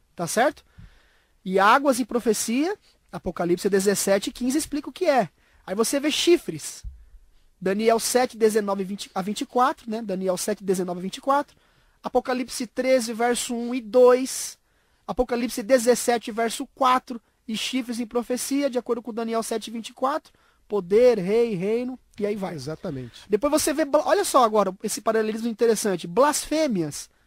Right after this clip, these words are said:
Speaker 1: blasfêmias. Daniel sete, vinte e cinco, Apocalipse treze, verso seis, Apocalipse dezessete, três. Perseguição, Daniel sete, vinte e cinco,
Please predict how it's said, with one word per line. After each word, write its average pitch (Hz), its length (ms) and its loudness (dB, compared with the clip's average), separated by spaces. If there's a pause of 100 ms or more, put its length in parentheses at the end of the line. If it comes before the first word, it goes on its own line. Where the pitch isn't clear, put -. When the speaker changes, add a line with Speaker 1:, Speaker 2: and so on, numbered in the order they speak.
(160)
Speaker 1:
blasfêmias. 247 800 0 (360)
Daniel 247 420 4
sete, 285 360 0
vinte 262 180 -4
e - 20 -10
cinco, - 440 -4 (240)
Apocalipse 247 640 -4
treze, 269 380 0
verso 254 280 0
seis, 233 480 2
Apocalipse 254 540 -4
dezessete, 247 680 0
três. 294 560 -2 (440)
Perseguição, 311 840 0 (440)
Daniel 240 480 2
sete, 254 320 0
vinte 247 160 -6
e - 40 -8
cinco, 254 400 -4